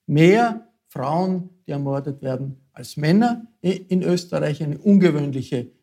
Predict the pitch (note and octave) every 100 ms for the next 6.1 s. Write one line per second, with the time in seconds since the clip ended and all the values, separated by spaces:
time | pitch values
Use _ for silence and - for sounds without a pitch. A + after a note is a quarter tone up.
0 | - C3 G#2+ F3+ F3 F3 E3 - B2+ C3
1 | - - C#3 - C#3 C3+ D3+ D#3 C3+ C3+
2 | - _ _ - C3 C3+ D#3+ D#3 D#3+ C#3
3 | - - D3+ C3 - _ - D#3+ E3 E3
4 | D3+ D3 - _ _ A#2 C3 C3 B2 -
5 | D#3 C#3 C3+ - C#3 C#3 - - - C#3